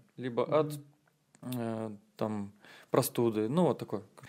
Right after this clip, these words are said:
Speaker 1: В общем, в интернете информацию нашёл просто. С-, чё, э, <laughs> в-, врачи ничего не скажут.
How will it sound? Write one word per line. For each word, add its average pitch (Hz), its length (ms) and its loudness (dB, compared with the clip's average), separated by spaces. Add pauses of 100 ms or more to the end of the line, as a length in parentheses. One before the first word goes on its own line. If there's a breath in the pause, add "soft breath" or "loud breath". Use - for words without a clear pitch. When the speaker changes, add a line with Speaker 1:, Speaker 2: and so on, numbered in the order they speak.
(220 loud breath)
Speaker 1:
В 139 80 4
общем, 147 300 2
в 151 40 6
интернете 175 480 8
информацию 127 640 0
нашёл 110 320 2
просто. 113 460 -2
С-, - 260 -12
чё, 127 260 0 (340 loud breath)
э, - 40 0
<laughs> 131 380 10
в-, 131 240 -4
врачи 160 360 8
ничего 156 320 6
не 123 80 2
скажут. 104 500 0